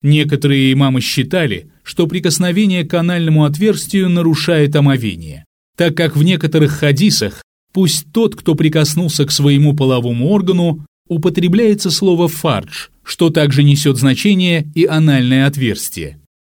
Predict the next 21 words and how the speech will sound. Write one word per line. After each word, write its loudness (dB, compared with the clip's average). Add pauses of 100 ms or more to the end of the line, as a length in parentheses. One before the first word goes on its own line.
(200)
Однако 0
с -2
таким 2
определением 2
не 2
были 2
согласны 2
другие 2
имамы, 0 (380)
так 0
как -4
они -2
считали, -2 (200)
что -2
анальное 0
отверстие — -2
дубур, 0 (280)
не 4
называется 0
половым 0
органом. -6